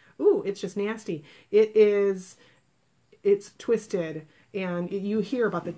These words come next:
child and sex trafficking and so on, and, and rape, rape videos and whatnot. And, but I was just getting on to the internet at that time,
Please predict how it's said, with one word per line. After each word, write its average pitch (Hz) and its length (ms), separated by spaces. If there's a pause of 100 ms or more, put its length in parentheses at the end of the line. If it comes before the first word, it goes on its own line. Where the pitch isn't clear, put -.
child 196 400
and 165 140
sex - 240
trafficking 170 520
and 170 100
so 180 200
on, 170 180
and, 170 140
and 170 240
rape, 190 340 (360)
rape 202 200
videos 175 420
and 170 300
whatnot. 175 580 (320)
And, 185 260
but 175 260 (240)
I 185 160
was 226 140
just - 160
getting 226 300
on 220 320
to 214 100
the 196 180
internet 175 560
at 175 200
that 180 160
time, 214 480